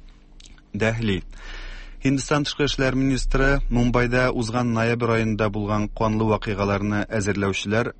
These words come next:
Пакистан күзләү хезмәте белән бәйләнештә булган, ди. Бүген матбугатка чыккан белдерүдә министр Шившанкар Менон ул һөҗүмнәрне оештыручылар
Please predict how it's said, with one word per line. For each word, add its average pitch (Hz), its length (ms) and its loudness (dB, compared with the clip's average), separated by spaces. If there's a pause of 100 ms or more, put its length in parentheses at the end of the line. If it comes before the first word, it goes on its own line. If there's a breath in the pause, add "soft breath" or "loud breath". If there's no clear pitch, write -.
Пакистан 113 520 -2
күзләү 104 400 0
хезмәте 104 400 -2
белән 104 240 0
бәйләнештә 98 580 0
булган, 90 320 -2
ди. 85 180 -4 (680 loud breath)
Бүген 135 300 2
матбугатка 123 580 0
чыккан - 460 -2
белдерүдә 110 580 0 (500 loud breath)
министр 127 720 0 (640)
Шившанкар 117 920 0
Менон 113 580 0
ул 127 220 0
һөҗүмнәрне 120 600 0
оештыручылар 113 840 0